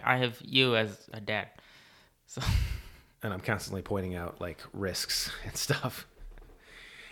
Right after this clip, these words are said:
Speaker 2: And, and not for nothing, but I, I threaten you with violence if you were to take my Camaro without asking.
Speaker 1: Yeah.
Speaker 2: Yeah.
Speaker 1: I,
Speaker 2: Yeah.
Speaker 1: I, I didn't think I would drive it until I was eighteen.
Speaker 2: If then.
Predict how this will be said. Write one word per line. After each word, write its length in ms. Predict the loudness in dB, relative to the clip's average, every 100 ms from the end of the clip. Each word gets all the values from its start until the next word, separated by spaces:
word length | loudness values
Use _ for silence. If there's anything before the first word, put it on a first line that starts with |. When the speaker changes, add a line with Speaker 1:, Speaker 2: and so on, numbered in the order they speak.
| 4
Speaker 2:
And, 360 | 8 8 6 0 -8 -12 0
and 300 | 4 4 2 2
not 160 | 2
for 80 | 4
nothing, 280 | 2 2 2
but 140 | 4
I, 200 | 6 4 0
I 80 | -4
threaten 380 | 2 4 4 2
you 100 | 0
with 120 | 2
violence 480 | 4 4 2 0 -4
if 120 | -4
you 80 | -4
were 100 | -4
to 60 | -4
take 220 | -4 -4
my 120 | -6
Camaro 460 | -4 -2 0 -2 -4
without 300 | -2 0 0
asking. 300 | -4 -8 -18 _ _ _ -6
Speaker 1:
Yeah. 240 | 2 2 0 -6 _ _ -10
Speaker 2:
Yeah. 180 | -8 -8 -14 _ _ _
Speaker 1:
I, 120 | 2 2
Speaker 2:
Yeah. 60 | 0 -12 -20 _ -2
Speaker 1:
I, 200 | -2 -2 -8 -16 -20 _ _ _ _ _
I 180 | 4 6
didn't 220 | 6 4
think 200 | 0 2
I 100 | 4
would 200 | 4 2 -8 _ -8
drive 320 | 2 4 4
it 120 | 0
until 260 | -4 -2 0
I 100 | 0
was 240 | -2 -4 -14 _ _ _ _ _ _ _ -2 10
eighteen. 420 | 10 10 0 0 _ _ -20 -20 -20 _ _ _ _ _ _ _ _ _ -2
Speaker 2:
If 160 | -2
then. 180 | -2 -6